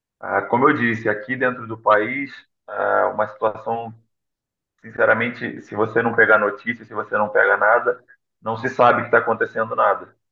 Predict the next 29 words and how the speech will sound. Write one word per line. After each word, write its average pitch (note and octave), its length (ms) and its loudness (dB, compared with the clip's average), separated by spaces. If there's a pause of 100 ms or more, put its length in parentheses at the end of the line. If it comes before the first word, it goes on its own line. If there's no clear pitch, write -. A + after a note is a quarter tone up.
(800)
Ah, F#2+ 720 0
eu G2 140 -8
tive A2 300 -10
em A2+ 60 -4
Moscou A2+ 520 0
também G#2+ 300 -4
na G#2+ 100 2
última G#2 340 -4
semana, A2+ 640 -4
e G#2 100 -4
é G#2 60 -4
claro G#2+ 380 4
que G#2+ 320 -14
tem G#2 100 -2
algumas G#2 340 -4
coisas G2+ 260 -12
que - 60 -20
você G#2 180 -8
identifica G2+ 460 -10
um F#2+ 40 -18
pouco G2+ 220 -4
mais, A#2 400 2
você G#2 200 -6
vai G#2 160 4
no G#2 60 -6
centro G#2 340 -2
da G2+ 140 4
cidade, G2 720 0 (680)
é, F#2 800 4